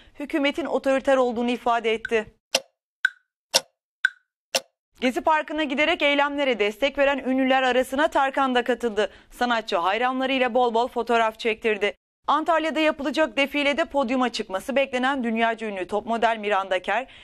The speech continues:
Gezi Parkı eylemleri nedeniyle Türkiye'ye gelmekten vazgeçti. Gezi Parkı eylemlerine tepkisiz kaldığı iddiasıyla eleştirilen yapımcı Acun Ilıcalı, yaptığı açıklamada "Ülkemi çok seviyorum.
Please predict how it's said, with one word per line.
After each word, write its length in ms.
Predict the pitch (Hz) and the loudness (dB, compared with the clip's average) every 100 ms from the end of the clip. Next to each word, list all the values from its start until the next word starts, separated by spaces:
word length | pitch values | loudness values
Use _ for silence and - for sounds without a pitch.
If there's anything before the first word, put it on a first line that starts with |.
| - | -8
Gezi 200 | 311 311 | -4 -2
Parkı 340 | 359 294 269 185 | 0 0 0 -2
eylemleri 540 | 220 226 196 165 175 | 0 0 -2 -4 -6
nedeniyle 500 | 240 240 240 240 240 | -4 -2 0 0 -2
Türkiye'ye 420 | - 233 220 175 | -4 -6 0 0
gelmekten 680 | 170 220 220 190 185 254 240 | 0 -2 -2 -6 -4 -4 0
vazgeçti. 640 | 220 190 202 202 208 185 _ _ _ - | -2 0 -4 -4 -4 -6 _ _ _ -2
Gezi 200 | 202 214 | -2 0
Parkı 320 | 226 220 226 | 0 0 -2
eylemlerine 580 | 226 220 220 208 247 320 | 0 0 -2 -2 -2 0
tepkisiz 500 | 233 - 170 220 - | -2 -4 -12 -10 -2
kaldığı 300 | 262 254 269 | 0 0 0
iddiasıyla 580 | 262 226 254 254 262 220 | -2 0 0 0 -2 0
eleştirilen 600 | 240 233 240 220 226 240 - - | 0 -2 -2 -2 -2 -4 -18 -4
yapımcı 440 | 269 277 285 254 - | -2 0 -2 0 -2
Acun 340 | 180 220 226 | -2 -4 -4
Ilıcalı, 400 | 226 233 220 233 - - 277 | -2 0 0 -2 -6 -8 -2
yaptığı 400 | 302 - 311 294 | -2 0 2 2
açıklamada 600 | 285 262 269 262 285 339 | 0 -2 0 0 0 -2
"Ülkemi 360 | 269 285 311 | -2 -2 -2
çok 240 | 330 294 - | 0 -2 0
seviyorum. 480 | 262 233 220 202 | -2 2 2 0